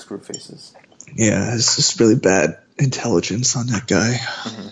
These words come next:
Speaker 1: And th-, this leads to a gunfight, uh, between Keith David, Seagal, and the Jamaican posse. Uh, Keith David gets hit, but because he's such an alpha,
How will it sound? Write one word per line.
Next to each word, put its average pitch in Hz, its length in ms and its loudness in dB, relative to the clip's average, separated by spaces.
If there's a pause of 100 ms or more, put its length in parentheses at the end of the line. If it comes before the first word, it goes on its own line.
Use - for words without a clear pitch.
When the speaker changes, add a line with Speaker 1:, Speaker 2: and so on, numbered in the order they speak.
(880)
Speaker 1:
And 98 300 -8
th-, 101 160 -8
this 151 200 -2
leads 139 220 2
to 104 140 0
a 104 40 -2
gunfight, 101 880 -2
uh, 78 180 -10
between - 280 -14
Keith - 300 -10
David, 101 340 0
Seagal, 95 560 -2
and 92 80 -6
the 85 260 -6 (240)
Jamaican 95 360 -6
posse. 104 580 -2 (380)
Uh, - 220 -12 (260)
Keith - 200 -8
David 101 300 2
gets 92 220 -2
hit, 127 320 6
but 92 160 -2
because 98 260 0
he's 110 180 -12
such - 200 -8
an 82 100 -4
alpha, 107 600 2